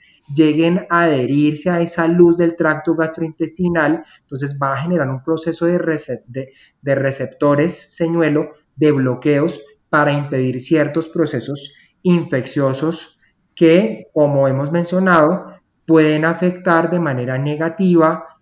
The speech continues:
la salud de esos niños. Entonces, si logramos tener concentraciones adecuadas de bacterias benéficas, si tenemos el efecto prebiótico, llámese,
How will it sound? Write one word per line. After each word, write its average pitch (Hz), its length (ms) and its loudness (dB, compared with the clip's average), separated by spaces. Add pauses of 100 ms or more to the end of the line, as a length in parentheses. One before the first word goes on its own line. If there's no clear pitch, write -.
(120)
la 139 200 -2
salud 120 400 -4
de 135 180 -2
esos 147 240 -4
niños. 190 360 0
Entonces, 143 800 -6
si 160 200 0
logramos 160 560 2
tener 156 520 -2 (200)
concentraciones 151 960 0
adecuadas 156 800 0 (240)
de 151 220 2
bacterias 156 680 2
benéficas, 135 880 -6 (160)
si 165 200 -2
tenemos 160 600 0
el 170 100 2
efecto 151 400 -2
prebiótico, 147 760 0
llámese, 139 680 -2